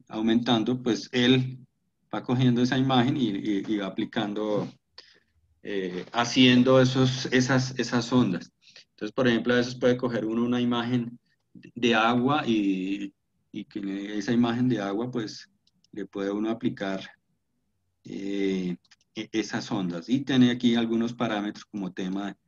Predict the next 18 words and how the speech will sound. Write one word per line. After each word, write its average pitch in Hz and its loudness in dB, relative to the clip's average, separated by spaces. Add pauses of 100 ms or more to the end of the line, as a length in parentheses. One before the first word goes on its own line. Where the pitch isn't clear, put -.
(420)
de 98 -4
longitud, 107 2 (600)
que - -20
usted - -20
puede 98 -8
ir 98 -8
cambiando 95 -6
poco 104 -10
a 98 -10
poco, 147 -2 (360)
¿sí? - -10 (1800)
Entonces, 98 -8
con 107 -2
el 92 -2
fin 92 -2
de, 98 -2 (600)
de 95 -6
distorsionar, 98 -2